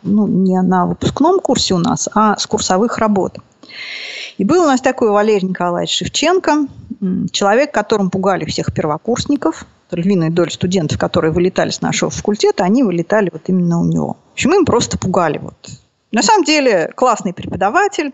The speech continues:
но просто действительно объективно сложные вещи у него, ну, то есть сложный у него был предмет. Ну, не каждый человек может учиться на математическом факультете.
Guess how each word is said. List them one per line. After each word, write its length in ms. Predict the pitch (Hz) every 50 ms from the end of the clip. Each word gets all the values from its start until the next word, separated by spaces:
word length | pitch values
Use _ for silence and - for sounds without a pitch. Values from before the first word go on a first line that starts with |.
| _ _ -
но 240 | - 269 330 302 240
просто 460 | - 240 254 254 - - 196 160 156
действительно 760 | 170 190 180 - - 247 240 240 220 185 175 170 175 170 170 -
объективно 800 | - 180 180 180 175 - - - 247 254 226 214 180 165 175 180 _ _ _
сложные 480 | - - 233 233 214 196 208 190 190 190
вещи 320 | 175 160 147 - - -
у 40 | 160
него, 320 | 151 156 160 160 160 160 160
ну, 180 | 185 202 208 190
то 120 | - - 160
есть 240 | - - - -
сложный 360 | - - 185 175 160 156 170 185
у 40 |
него 180 | 175 160 165 160
был 160 | 165 175 - -
предмет. 520 | - 170 180 208 240 277 359 403 - - _ _ _ _
Ну, 80 | - 294
не 120 | 330 349
каждый 300 | 349 381 233 202 180 180
человек 320 | 160 - 214 240 311 320 -
может 240 | 202 202 190 - 185
учиться 340 | 180 - 262 - - -
на 200 | 180 185 202 208
математическом 720 | 190 175 - - 180 170 180 - 180 - - - - -
факультете. 640 | - - - - - - - - - 151 - - 165